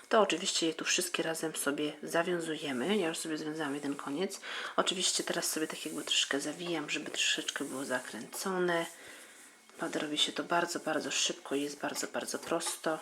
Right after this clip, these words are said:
Oczywiście tutaj też nie przejmujcie się, że tutaj na przykład będą troszeczkę inne odległości, będą niektóre dłuższe, niektóre krótsze, ponieważ wiadomo, jak, tak jak układamy sobie szydełkiem nasze oczka, niektóre są większe, niektóre są mniejsze, więc nie ma z tym akurat żadnego pro-,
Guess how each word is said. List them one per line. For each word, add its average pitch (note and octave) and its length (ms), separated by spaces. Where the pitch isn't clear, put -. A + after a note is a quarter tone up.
Oczywiście F#3 520
tutaj E3+ 380
też - 300
nie E3+ 80
przejmujcie F3 380
się, - 120
że - 60
tutaj D3 160
na E3+ 80
przykład - 260
będą D3+ 260
troszeczkę - 380
inne E3 260
odległości, D3+ 600
będą D3+ 240
niektóre D3+ 400
dłuższe, E3+ 360
niektóre C#3 260
krótsze, - 360
ponieważ E3+ 380
wiadomo, E3 300
jak, C#3+ 260
tak F#3+ 140
jak F3+ 220
układamy D#3 480
sobie C#3+ 420
szydełkiem D#3 540
nasze - 260
oczka, F#3 340
niektóre D#3 340
są D3+ 160
większe, G#3 320
niektóre D3+ 300
są - 180
mniejsze, G3 340
więc D3 240
nie E3 60
ma D3 100
z - 60
tym - 140
akurat - 320
żadnego D3 280
pro-, - 180